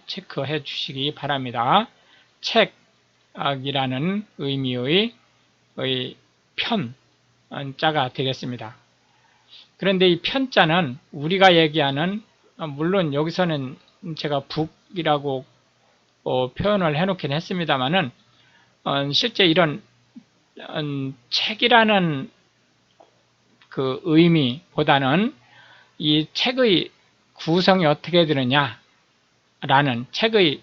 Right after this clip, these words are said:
그 부품에 대한 의미로, 어, 쓰인다고 보시면, 음,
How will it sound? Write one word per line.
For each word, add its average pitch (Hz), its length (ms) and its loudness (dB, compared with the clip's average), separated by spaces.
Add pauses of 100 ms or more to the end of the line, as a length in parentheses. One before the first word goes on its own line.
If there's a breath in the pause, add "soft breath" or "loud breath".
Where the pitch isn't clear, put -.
(240)
그 131 320 -4 (640)
부품에 147 1300 0
대한 143 320 2
의미로, 147 560 2 (640 soft breath)
어, 135 260 -2
쓰인다고 175 560 2
보시면, 139 680 0 (520)
음, 131 320 -10